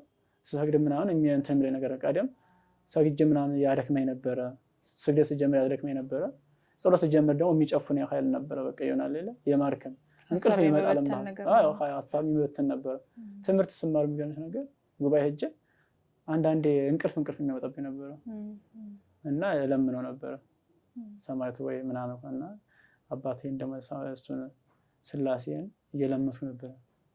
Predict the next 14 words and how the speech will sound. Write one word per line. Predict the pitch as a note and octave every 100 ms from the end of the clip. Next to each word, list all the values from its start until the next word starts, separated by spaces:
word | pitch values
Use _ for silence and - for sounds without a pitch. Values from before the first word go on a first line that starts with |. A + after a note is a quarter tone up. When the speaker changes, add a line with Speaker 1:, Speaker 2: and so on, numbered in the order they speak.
| -
Speaker 1:
ጌታ | C3+ C#3+
ኢየሱስ | C#3 C3 -
ክርስቶስን | C3 - C#3+
እየለመንኩ | F#3+ F3 D3 C#3 D3+
ነበረ። | C3 C3 - _ _ _ _ _ -
ምክንያቱም | C#3+ C3 D#3
«ተዛ | C#3
አስወግድልኝ» | C3 B2 C3+ C3+ C3 C3
ምናምን | C3 B2+ B2+
ብዬው | C3 F#3+ C4+ _ _
Speaker 2:
ም። | A#3 A3
Speaker 1:
አስወግዱልኛል። | B2+ D3 C3+ C3 B2 B2 C3+ C3+ _ - A3
Speaker 2:
ም። | G3+ G3 _ _ _ _ _
Speaker 1:
ተዝ | C#3